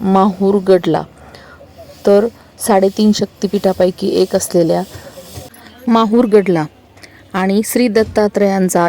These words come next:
ज्या ठिकाणी जन्म झालाय, तर त्या दत्त शिखरावरही आपण भेट देणार आहोत.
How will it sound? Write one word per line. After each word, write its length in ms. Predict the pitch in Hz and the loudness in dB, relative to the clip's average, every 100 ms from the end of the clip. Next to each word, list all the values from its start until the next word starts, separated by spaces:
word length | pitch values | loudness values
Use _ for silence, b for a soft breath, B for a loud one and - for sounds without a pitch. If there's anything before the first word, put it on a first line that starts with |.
| 180 | 2
ज्या 120 | 220 | 0
ठिकाणी 500 | 233 214 202 190 185 175 | 0 -4 -2 -2 0 0
जन्म 300 | 208 220 226 | 2 2 0
झालाय, 400 | 214 196 170 180 B B B - | 0 -2 -2 -4 B B B -4
तर 120 | 202 185 | -2 0
त्या 120 | 202 | 0
दत्त 300 | 190 220 220 226 | 2 0 0 -6
शिखरावरही 760 | 214 - 208 190 185 190 196 | -6 -2 0 2 0 0 -4
आपण 380 | 180 190 190 185 | -4 -4 -4 -2
भेट 240 | 190 175 | -2 -2
देणार 300 | 165 180 175 | -4 -4 -2
आहोत. 280 | 175 170 170 | -4 -6 -10